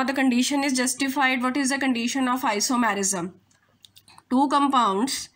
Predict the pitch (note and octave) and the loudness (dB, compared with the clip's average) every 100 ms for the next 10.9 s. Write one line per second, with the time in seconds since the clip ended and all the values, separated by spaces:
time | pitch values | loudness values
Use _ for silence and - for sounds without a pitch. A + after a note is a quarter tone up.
0 | _ - - - A3+ G#3 A3 C4+ C#4+ D4+ | _ -20 -20 -6 -2 0 2 2 2 0
1 | C#4+ A#3+ - C4+ C4+ G3+ G#3+ G#3+ F#3+ G3 | 0 -2 -2 0 0 0 -4 -4 -4 -4
2 | A3 F#3 F#3 F#3+ B3+ - - - - _ | -2 0 0 0 -2 -4 -12 -20 -20 _
3 | _ _ _ _ _ _ _ _ _ - | _ _ _ _ _ _ _ _ _ -14
4 | - A3+ A#3 C#4+ B3+ A#3+ D4 D4+ F#4 D4 | -6 -2 0 2 0 -2 0 0 2 0
5 | G#3 G#3 G#3+ G#3+ A3 G#3+ G#3+ A#3+ D4 C4 | 0 -2 -4 -2 0 0 -2 -2 0 2
6 | A#3 C4 B3+ - C4+ D4 B3 G3 G3 G#3 | 2 2 -2 0 0 0 0 -2 -4 -4
7 | G3+ G#3 G3+ G#3 C#4 F4+ - G#3+ C4 E4+ | -2 -2 -2 -4 -2 -2 0 4 4 4
8 | B3+ G#3 E3+ - - _ - B3+ B3+ C4+ | 2 2 -2 -10 -16 _ -4 0 0 0
9 | C#4 C4+ A3 G#3+ A3 A#3 A3+ G#3 G3+ G#3 | -2 0 2 2 2 0 0 0 0 0
10 | G#3+ G#3 F3 F3 G3 F#3+ G3 C4 E4 | 0 0 -2 -2 -2 -2 0 0 -2